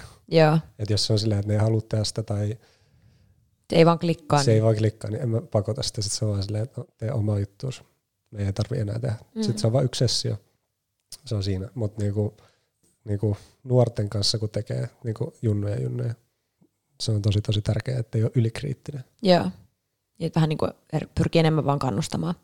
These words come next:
Speaker 2: Joo.
Speaker 1: Mä en olisi ikinä ajatellut, että tuottajana oleminen on niinku noin, tavallaan sun pitää olla niin kärsivällinen siinä. Tai silleen, että
Speaker 2: No siis se on yhtä lailla mun aikaa. Se on
Speaker 1: Niin.
Speaker 2: silleen, että, että mun pitää tässä vaiheessa varsinkin silleen päättää, että mihin mä laitan mun ajan.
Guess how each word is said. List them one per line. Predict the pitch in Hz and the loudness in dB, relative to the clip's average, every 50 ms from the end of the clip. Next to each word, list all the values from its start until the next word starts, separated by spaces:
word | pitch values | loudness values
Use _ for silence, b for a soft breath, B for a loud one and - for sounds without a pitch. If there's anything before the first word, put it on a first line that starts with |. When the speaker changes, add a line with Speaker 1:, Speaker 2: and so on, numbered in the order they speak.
| B B B 120 | B B B -6
Speaker 2:
Joo. | 104 110 - B B B B B B B B B B B B _ _ _ _ - | -6 -6 -6 B B B B B B B B B B B B _ _ _ _ 4
Speaker 1:
Mä | 247 247 | 8 8
en | 233 | 8
olisi | 226 208 208 | 8 8 4
ikinä | - 214 202 | 2 0 2
ajatellut, | 233 240 196 - - - 160 | 2 2 2 2 0 -2 -2
että | - - | -2 0
tuottajana | - 165 160 - - 151 151 151 | 0 0 2 2 4 6 6 8
oleminen | 156 151 151 151 147 143 | 8 8 8 6 6 4
on | 143 139 | 4 2
niinku | 143 - - | 2 0 0
noin, | 156 151 151 156 151 147 143 - - _ _ _ | 2 2 4 4 4 4 2 -2 -6 _ _ _
tavallaan | - - - - 147 147 | -2 2 2 4 4 2
sun | 170 165 | 2 0
pitää | - 156 156 | 2 2 2
olla | 151 | 2
niin | 156 156 151 147 | 2 2 0 2
kärsivällinen | - 170 156 156 147 143 - 73 58 50 60 64 69 80 151 | 4 4 4 6 4 2 2 2 2 0 0 -2 -2 -2 -2
siinä. | 147 - 90 - 143 135 - _ _ _ _ _ _ _ _ _ | -2 -2 0 0 0 -2 -4 _ _ _ _ _ _ _ _ _
Tai | - 95 - | -4 -4 -4
silleen, | - 156 - 80 78 76 80 | -2 -4 -6 -6 -4 -4 -4
että | - 143 127 127 | -4 -2 -2 -2
Speaker 2:
No | - - | -2 -2
siis | - - 123 113 - - | -2 0 0 0 0 2
se | 143 | 2
on | 131 113 113 - - | 2 2 2 0 0
yhtä | 123 113 - - 117 | -2 0 2 2 4
lailla | 120 117 117 117 | 4 4 4 4
mun | 120 127 120 120 - | 4 4 2 2 0
aikaa. | 110 104 107 - - - - - b b b b b _ _ _ | -2 -2 -2 -4 -6 -6 -8 -10 b b b b b _ _ _
Se | - - 117 | -8 -4 -2
on | 113 156 247 | -2 0 2
Speaker 1:
Niin. | 269 262 240 160 | 2 4 4 2
Speaker 2:
silleen, | - 220 | 2 0
että, | 214 - - _ _ _ _ _ _ _ _ _ _ 113 104 - | -4 -8 -16 _ _ _ _ _ _ _ _ _ _ -14 -14 -14
että | - - _ - | -14 -16 _ -10
mun | 117 113 117 113 | -4 0 0 2
pitää | 107 113 110 - 110 107 107 107 | 2 2 2 2 2 2 2 2
tässä | - 113 107 - - - | 2 2 0 0 0 0
vaiheessa | 107 104 107 104 110 | 2 2 2 2 0
varsinkin | 110 110 107 101 113 113 117 110 | 0 -2 -2 -2 -4 -2 -4 -4
silleen | - - 110 110 107 | -2 -2 -2 -2 0
päättää, | - 107 104 104 - - 120 117 | 0 -2 -2 -2 -4 -6 -6 -6
että | 110 - | -4 -2
mihin | 110 101 101 98 | 0 0 0 0
mä | 98 98 | -2 -4
laitan | 98 98 98 104 | -4 -4 -6 -6
mun | 101 104 104 110 | -6 -6 -6 -6
ajan. | 110 127 127 135 | -4 -6 -6 -8